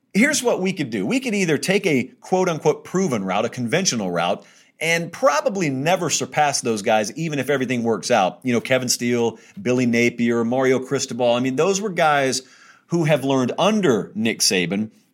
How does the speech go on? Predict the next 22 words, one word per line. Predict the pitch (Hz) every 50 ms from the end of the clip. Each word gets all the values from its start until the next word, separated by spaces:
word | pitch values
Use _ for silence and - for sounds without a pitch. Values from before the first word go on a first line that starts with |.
| _ -
And | 143 147 151 143 156
those | 185 196 208 175 196
are | 175
guys | 151 175 165 160 156 156 151 143 -
who, | - 160 151 147 147 143
you | - 135 147 151 151
know, | 147 147
if | 135 - - - -
history | - - 165 156 - - 165 160 151
is | 147 151
any | 151 143 143
indication, | 139 127 123 - 139 139 127 131 127 123 131 - - _ _
probably | - - - 170 175 180 190 180 175 165 165 160 151
weren't | 143 143 147 147 135 131
gonna | 139 139 131 120
be | 120 131 127
the | 120 110
guys | 110 117 117 110 101 -
to | 110 107
overtake | 107 104 92 95 - - 117 110 - -
him. | 73 - - - - -
So | - 190 170 170 -